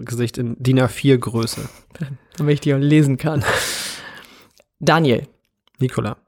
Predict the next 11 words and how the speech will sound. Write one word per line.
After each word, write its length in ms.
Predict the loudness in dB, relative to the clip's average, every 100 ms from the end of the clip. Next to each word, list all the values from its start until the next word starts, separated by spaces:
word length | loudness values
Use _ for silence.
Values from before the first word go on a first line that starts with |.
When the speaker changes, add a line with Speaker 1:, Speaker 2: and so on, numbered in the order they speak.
| _ -20
Speaker 2:
Wo 220 | 2 2
versteckt 640 | 4 -2 -2 -2 -4 -2 -2
man 160 | -2
eigentlich 480 | -2 -4 -2 -4 -4
eine 320 | -4 -4 0
riesige 520 | 2 4 4 2 2 2
Hanfplantage 920 | 0 -2 0 0 0 0 0 0 -2 _
in 160 | -2 -2
Ostfriesland 800 | -4 -6 0 0 2 -2 -2 0
am 200 | 0 2
besten? 520 | 0 -2 -6 -10